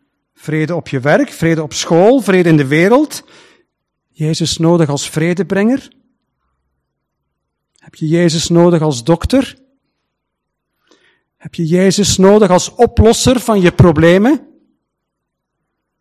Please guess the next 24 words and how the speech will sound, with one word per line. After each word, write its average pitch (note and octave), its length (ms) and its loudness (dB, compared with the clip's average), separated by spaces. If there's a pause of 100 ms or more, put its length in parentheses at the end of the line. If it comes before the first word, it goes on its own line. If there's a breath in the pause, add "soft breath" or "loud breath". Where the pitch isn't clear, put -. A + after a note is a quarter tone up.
(260)
Heb - 140 -20
je D#3+ 160 -6
Jezus F#3 420 0
nodig G3+ 280 6
omdat F#3 180 2
hij F3 120 -2
spreekt A3+ 460 0
van G3+ 180 -4
eeuwig A3+ 440 -4
leven A#3 500 2 (240 loud breath)
en G3 120 -4
denkt G3 200 0
van, F3+ 300 0 (260 loud breath)
"Ja, G3 180 -4
dat, D3+ 180 -6
dat, F3 180 -8
dat D3+ 120 -6
is - 80 -8
wel F#3 140 4
handig G#3+ 340 4
om A3 80 2
dat G3+ 140 2
te G3+ 80 0
hebben. F#3+ 420 0